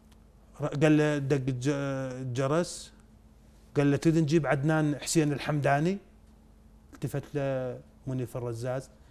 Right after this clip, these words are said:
قال له: "ما هكذا الكلام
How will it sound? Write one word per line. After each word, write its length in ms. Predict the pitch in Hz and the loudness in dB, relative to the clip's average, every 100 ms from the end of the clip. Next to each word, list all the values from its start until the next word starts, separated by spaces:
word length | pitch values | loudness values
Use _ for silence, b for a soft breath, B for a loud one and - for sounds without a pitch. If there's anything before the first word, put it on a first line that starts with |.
| - - - - - 120 | -20 -20 -20 -20 -8 2
قال 200 | 135 131 | 4 4
له: 100 | 131 | 2
"ما 420 | 131 147 156 175 | 0 2 2 0
هكذا 520 | 175 - 160 160 151 135 - - - - - - - - - - - - | -2 -4 -2 -2 -4 -6 -18 -20 -20 -20 -20 -20 -20 -20 -20 -20 -14 -2
الكلام 640 | 143 - 156 143 139 123 | -2 0 0 0 0 -4